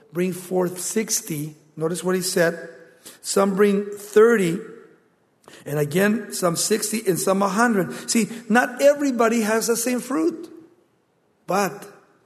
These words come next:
everyone in that parable, the fourth people here is what? They're all producing fruit. They're not fruitless. They have fruit in their lives.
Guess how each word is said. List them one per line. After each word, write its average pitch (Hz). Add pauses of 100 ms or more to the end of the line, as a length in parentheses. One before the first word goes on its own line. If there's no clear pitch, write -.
everyone 170
in 151
that 180
parable, 180 (360)
the 151
fourth 208 (920)
people 151
here 143
is 131
what? 143 (240)
They're 143
all 160
producing 135 (100)
fruit. - (1080)
They're 147
not 147
fruitless. 156 (380)
They 135
have 156 (160)
fruit 151
in 143
their 123
lives. 113